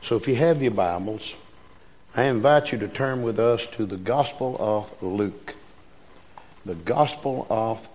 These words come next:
Luke, we'll be reading verses, uh, chapter twenty-two, excuse me. We'll be reading verses seven, uh, through thirteen.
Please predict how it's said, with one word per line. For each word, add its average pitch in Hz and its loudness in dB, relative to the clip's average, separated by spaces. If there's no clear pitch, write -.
Luke, 113 0
we'll 107 -2
be 110 0
reading 110 2
verses, 104 0
uh, 95 -4
chapter 139 8
twenty-two, 127 4
excuse 113 -2
me. 98 -4
We'll 117 -2
be 123 2
reading 120 2
verses 110 4
seven, 143 8
uh, 104 -4
through 127 2
thirteen. 127 6